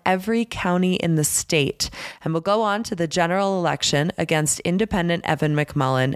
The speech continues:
and no Democrat candidate. Incumbent Republican Congressman Blake Moore, Chris Stewart, John Curtis, and Burgess Owens all held their seats against party challengers.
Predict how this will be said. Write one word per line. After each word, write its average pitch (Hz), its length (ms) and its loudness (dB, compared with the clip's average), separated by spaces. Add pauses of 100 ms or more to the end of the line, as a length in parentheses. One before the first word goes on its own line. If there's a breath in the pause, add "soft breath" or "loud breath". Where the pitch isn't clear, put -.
and 143 260 0
no 165 220 2
Democrat 143 600 -2
candidate. 123 540 0 (460)
Incumbent 233 680 0
Republican 185 640 -2
Congressman 180 680 0
Blake 151 400 0
Moore, 151 500 0
Chris 160 240 0
Stewart, 165 640 0
John 160 340 0
Curtis, 196 680 0
and 156 260 0
Burgess 185 540 0
Owens 170 580 2
all 170 240 2
held 160 320 -2
their 151 180 2
seats - 460 0
against 147 420 0
party 143 300 0
challengers. 135 840 0